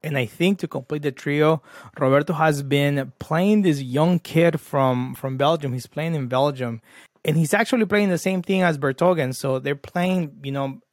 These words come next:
every single weekend together. So that makes sense for, for Roberto to actually play this kid, even though he doesn't have that much experience.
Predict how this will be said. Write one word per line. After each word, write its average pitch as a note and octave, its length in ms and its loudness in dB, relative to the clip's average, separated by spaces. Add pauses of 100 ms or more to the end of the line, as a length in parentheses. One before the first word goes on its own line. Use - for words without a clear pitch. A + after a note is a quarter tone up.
every E3+ 300 0
single D3+ 320 -2
weekend D3 460 -2
together. C#3 500 2
So C3+ 160 -8
that C#3 140 0
makes D#3+ 240 -6
sense D#3 280 0
for, C3+ 380 0
for C#3 180 -6
Roberto C3 360 0
to C3+ 140 -2
actually C#3 280 -2
play E3+ 300 0
this D#3 200 -2
kid, C3 240 -4
even D#3 200 -4
though E3+ 60 -2
he D#3 100 2
doesn't D#3+ 200 2
have D3+ 180 -2
that C#3+ 80 -2
much C3+ 200 -6
experience. F3+ 720 2